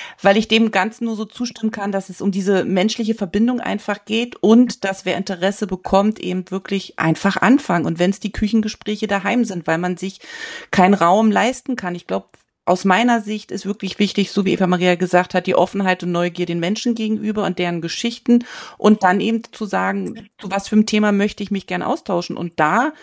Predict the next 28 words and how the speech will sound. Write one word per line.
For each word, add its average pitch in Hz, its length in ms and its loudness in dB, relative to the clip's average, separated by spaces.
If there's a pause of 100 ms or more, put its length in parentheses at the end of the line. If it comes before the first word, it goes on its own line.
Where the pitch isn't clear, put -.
(320)
ganz 160 220 -2
persönlich, 226 720 -2
würde 190 340 0
ich - 140 -4
immer 196 340 2
ganz 156 240 0
egoistisch - 460 0
vorangehen 226 340 0
und 220 80 -2
sagen, 202 160 -4
„Okay, 196 320 -8
mit - 240 -6
was 180 160 2
für - 60 -10
einem 196 140 0
Thema 214 500 0 (440)
möchte 202 300 -2
ich 214 80 -10
mich 226 160 -2
gerne 185 260 -2
mit 196 140 -4
Leuten 175 300 0
austauschen, 202 500 -2
weil 190 100 0
ich's 202 140 -6
im - 80 -6
Moment 202 320 -2
nicht - 260 -8